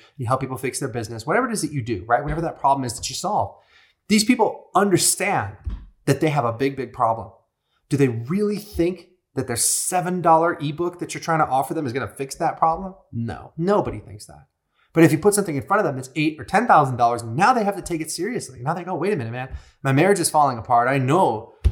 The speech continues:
that a seven dollar ebook isn't gonna fix my marriage, but an eight thousand dollar coaching program, maybe that'll do it. That's something I gotta take seriously." And so we tested it and it worked. And like Mark said,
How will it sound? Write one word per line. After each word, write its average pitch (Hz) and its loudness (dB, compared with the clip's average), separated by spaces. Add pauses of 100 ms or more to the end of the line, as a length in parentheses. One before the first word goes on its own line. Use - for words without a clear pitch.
that 135 -2
a 120 0
seven 147 2
dollar 131 4
ebook 139 2
isn't 131 -2
gonna 120 -4
fix 131 -6
my 110 -2
marriage, 127 0
but 123 -6
an 110 -4
eight 165 0
thousand 156 4
dollar 147 2
coaching 165 0
program, 202 -4 (300)
maybe 175 0
that'll 185 2
do 185 0
it. - -10 (260)
That's 151 -2
something 175 -4
I 170 -10
gotta 170 -10
take 180 -8
seriously." 156 -10 (580)
And 151 2
so 175 8
we 160 6
tested 214 2
it 104 -8 (140)
and 143 -2
it 135 -4
worked. 120 -2 (160)
And 131 -4
like 127 -4
Mark 180 4
said, 107 -6